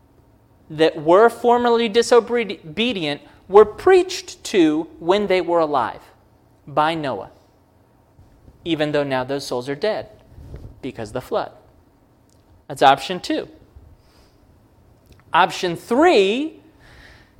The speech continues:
is the Nana Nana Boo Boo theory, which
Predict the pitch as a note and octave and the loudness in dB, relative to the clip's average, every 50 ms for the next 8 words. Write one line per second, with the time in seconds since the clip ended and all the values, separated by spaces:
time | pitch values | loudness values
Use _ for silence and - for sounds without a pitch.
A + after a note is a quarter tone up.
0 | - _ _ _ _ _ _ _ _ _ _ _ - G3+ G#3 F#3+ E3+ D#3+ F3 G3 | -20 _ _ _ _ _ _ _ _ _ _ _ 4 4 6 6 4 0 -2 -2
1 | G3 F#3+ F#3+ G3 G3+ G#3 G3 F#3+ F#3 F3+ F3 D#3+ F#3 F3+ F3 F3+ D#3 C#3+ C3+ - | 0 2 2 2 0 0 0 -2 -2 -2 0 2 2 2 4 2 0 -4 -4 -6
2 | C#3+ B2+ G#2+ F#2+ E2+ - - _ _ _ - _ _ - - _ _ _ - _ | -8 -8 -8 -8 -12 -16 -20 _ _ _ -20 _ _ -20 -20 _ _ _ -20 _
3 | _ _ _ - - - - - _ _ _ _ _ _ _ _ _ _ _ _ | _ _ _ -20 -20 -20 -20 -20 _ _ _ _ _ _ _ _ _ _ _ _
4 | _ _ _ _ _ _ _ _ _ _ _ _ _ _ _ - E3+ E3+ F3+ G3+ | _ _ _ _ _ _ _ _ _ _ _ _ _ _ _ -16 -2 4 6 6
5 | G#3 G#3 G#3 - - - - - | 6 6 2 -4 -6 -6 -8 -10